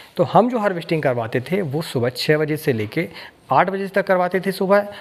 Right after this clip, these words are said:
और तुरंत आटो में पैक करके या pickup में पैक करके हम मंडी पहुंचाते थे। तो हमारे जो करेले के rate हैं वो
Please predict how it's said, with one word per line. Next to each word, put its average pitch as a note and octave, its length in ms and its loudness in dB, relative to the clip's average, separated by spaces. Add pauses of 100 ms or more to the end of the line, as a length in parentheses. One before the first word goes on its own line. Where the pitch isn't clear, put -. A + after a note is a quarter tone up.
(160)
और E3 240 2
तुरंत G#3+ 340 2
आटो C#3+ 240 0
में C3+ 140 0
पैक B2+ 240 0
करके D#3 320 0 (400)
या B2+ 120 0
pickup C3+ 340 0
में A#2+ 140 -2
पैक D3 220 -2
करके E3 340 2
हम D3+ 240 -2
मंडी A#2+ 260 -2
पहुंचाते C3 420 -4
थे। G#2 160 -8
तो B2+ 100 -8
हमारे C#3+ 300 0
जो C#3+ 100 0
करेले B2 360 -2
के C#3 100 -4
rate C#3+ 260 2
हैं E3 200 2
वो D3+ 200 0